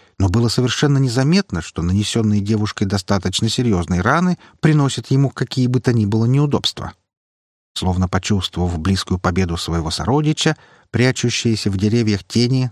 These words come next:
начали медленно приближаться. Кунаити еще раз дернулась изо всех сил,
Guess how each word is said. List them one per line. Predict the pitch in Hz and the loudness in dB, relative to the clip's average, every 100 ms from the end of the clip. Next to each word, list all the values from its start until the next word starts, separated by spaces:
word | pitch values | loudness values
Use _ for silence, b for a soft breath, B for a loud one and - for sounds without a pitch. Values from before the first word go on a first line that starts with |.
| - | -2
начали | 95 104 - 117 | 0 0 -2 -2
медленно | 113 95 90 92 98 101 | 0 0 -2 -2 -2 -2
приближаться. | - 92 87 101 95 73 - - - _ _ _ _ _ _ _ _ _ _ _ _ | -2 -4 -2 -4 -4 -6 -8 -12 -12 _ _ _ _ _ _ _ _ _ _ _ _
Кунаити | 110 117 147 - | 2 4 2 2
еще | 143 139 - | 0 0 2
раз | 123 90 | 2 2
дернулась | 92 117 95 80 80 | 0 2 2 0 -4
изо | 90 107 | -2 -2
всех | - 117 | 0 -2
сил, | - 165 131 78 | 2 2 2 0